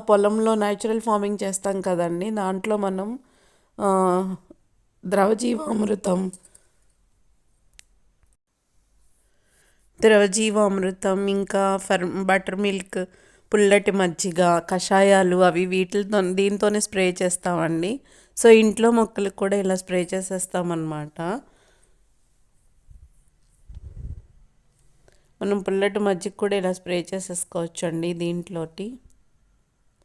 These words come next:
ఇవి మాస్ రోజెస్ అండి, మొత్తం ట్రిమ్ చేసి ఉన్నాను. So, అటాక్ అవ్వకుండా మొత్తం అన్నిటికీ కూడా ఒకసారి స్ప్రే చేసేస్తున్నాను అనమాట. ఇవి తెల్ల మందార, పింక్ మందార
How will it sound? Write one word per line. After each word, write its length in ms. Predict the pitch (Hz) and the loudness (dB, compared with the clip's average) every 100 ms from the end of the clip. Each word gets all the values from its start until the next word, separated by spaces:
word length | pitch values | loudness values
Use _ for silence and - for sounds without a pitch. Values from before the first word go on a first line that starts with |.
| _ _ _ _ _ _ _ _ _ _ _ _ _ _ _ _ _ _ _ _ _ _ _ _ 220 | _ _ _ _ _ _ _ _ _ _ _ _ _ _ _ _ _ _ _ _ _ _ _ _ -4
ఇవి 240 | 220 233 | 0 0
మాస్ 380 | 226 185 196 220 | 2 2 2 2
రోజెస్ 420 | 214 208 214 214 | 2 4 2 2
అండి, 260 | 185 175 202 | -2 -2 -2
మొత్తం 420 | 185 175 208 214 | -2 -2 -4 -4
ట్రిమ్ 320 | 208 202 196 214 | -4 -6 -4 -2
చేసి 220 | 202 208 | -2 -2
ఉన్నాను. 520 | 180 175 165 160 185 | -2 -2 -4 -4 -6
So, 160 | 214 196 | -4 -2
అటాక్ 520 | 190 175 190 196 185 | 0 -2 -4 -4 -4
అవ్వకుండా 560 | 170 175 202 185 185 | -4 -4 -6 -4 -4
మొత్తం 400 | 202 180 170 - | -2 -4 -6 -4
అన్నిటికీ 580 | 190 180 180 185 202 196 | -2 0 -4 -4 -10 -10
కూడా 260 | 190 190 190 | -6 -2 0
ఒకసారి 360 | 185 - 175 | -2 -4 -4
స్ప్రే 340 | 175 - 180 175 190 | -4 -6 -4 -4 -6
చేసేస్తున్నాను 600 | 185 185 - 180 165 156 | -6 -8 -6 -6 -6 -4
అనమాట. 680 | 156 156 151 147 165 208 277 _ _ _ _ _ _ _ _ _ _ | -6 -8 -10 -10 -8 -8 -10 _ _ _ _ _ _ _ _ _ _
ఇవి 280 | 202 196 196 | -6 -2 -4
తెల్ల 380 | 196 190 185 196 | 0 0 0 0
మందార, 840 | 208 196 190 180 180 185 185 185 - _ - | 0 0 2 2 4 4 6 4 -2 _ -6
పింక్ 280 | 196 196 - | -4 -4 -2
మందార 520 | 190 175 175 175 175 | 0 0 2 0 0